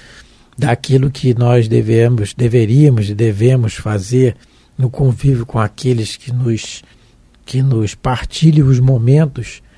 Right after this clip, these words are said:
no dia a dia, na nossa casa, que deveríamos tratá-los como tratamos certas visitas,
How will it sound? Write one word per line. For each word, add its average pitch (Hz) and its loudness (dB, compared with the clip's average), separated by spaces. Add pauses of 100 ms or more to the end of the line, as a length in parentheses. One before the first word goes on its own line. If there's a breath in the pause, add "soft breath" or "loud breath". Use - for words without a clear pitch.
(420 soft breath)
no 147 4
dia 120 2
a 113 2
dia, 131 4
na 117 2
nossa 107 -2
casa, 147 -2 (1300 soft breath)
que 156 6
deveríamos 139 4
tratá-los 113 -2
como 120 -4
tratamos 120 -2
certas 120 -2
visitas, 131 -2